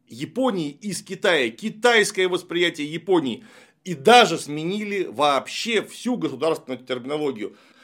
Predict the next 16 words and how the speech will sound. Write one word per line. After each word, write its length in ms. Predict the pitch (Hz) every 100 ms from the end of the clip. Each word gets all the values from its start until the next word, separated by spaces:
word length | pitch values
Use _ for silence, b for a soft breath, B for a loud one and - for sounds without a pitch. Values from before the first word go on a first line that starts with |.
| b _
Правитель 480 | 185 247 - - -
Тенно, 720 | 226 214 208 226 269 262 - _ _
сын 300 | - 233 226
неба, 440 | 233 220 214 180 - _ _
и 80 | 233
страна 380 | 214 180 170 180
восходящего 560 | 165 147 139 139 139 139
солнца, 280 | 131 113
то, 640 | 127 - - 233 262 262 -
как 260 | 165 160
ее 200 | 131 123
видят 460 | 120 107 147 123 110
китайцы. 720 | - 120 127 131 110 - - - B B B
И 80 | 208
вот 220 | 208 214
тогда-то, 720 | 262 127 220 277 269 240